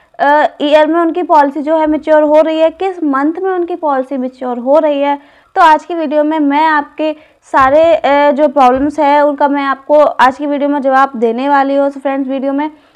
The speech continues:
एंड तक ज़रूर बने रहिएगा और वीडियो को बिल्कुल भी स्किप मत कीजिएगा, क्योंकि हो सकता है कि जहाँ आपने स्किप किया वहीं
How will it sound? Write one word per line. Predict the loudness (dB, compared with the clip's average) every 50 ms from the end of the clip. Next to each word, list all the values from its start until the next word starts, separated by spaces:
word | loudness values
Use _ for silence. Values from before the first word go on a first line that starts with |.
| _ _ _ -2
एंड | -2 0 -2 -2 -2
तक | -2 -2
ज़रूर | -2 -2 -2 0 2 2 2 2
बने | 2 2 0 0 0 0 -2 -2
रहिएगा | -2 -2 -4 -4 -2 -2 -2 -2 -2 0 2 2
और | 2 2
वीडियो | 0 -2 -2 0 -2 -2 0
को | 0 0
बिल्कुल | 0 0 -4 -4 -4 -4 -2
भी | -2 -4 -4
स्किप | -6 -6 -8 -8 -6 -6
मत | -6 -6 -6 -6 -6
कीजिएगा, | _ -8 -6 -4 -4 -4 -2 -4 -4
क्योंकि | -6 -10 -8 -8
हो | -6 -4 -2 -4
सकता | -4 -4 -10 -8 -8 -6
है | -6 -4
कि | -6 -6
जहाँ | -6 -6 -6 -6 -6 -4 -4 -2 -4
आपने | -4 -4 -6 -8 -8
स्किप | -8 -8 -12 -12 -12 _ _
किया | -6 -6 -4
वहीं | -6 -6 -6 -6 -6